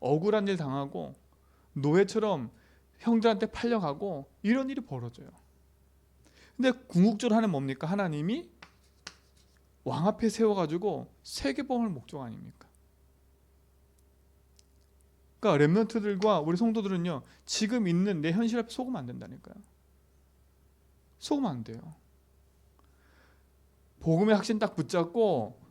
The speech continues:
하나님이 주시는 정확한 언약을 딱 붙잡고 말씀 따라 인도받는 거예요. 그래서,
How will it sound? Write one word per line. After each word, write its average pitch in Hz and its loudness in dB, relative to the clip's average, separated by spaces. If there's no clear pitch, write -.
하나님이 220 4
주시는 175 -2
정확한 196 -2
언약을 170 0
딱 - -16
붙잡고 180 -4
말씀 151 0
따라 208 -6
인도받는 123 -12
거예요. 123 -18
그래서, 196 4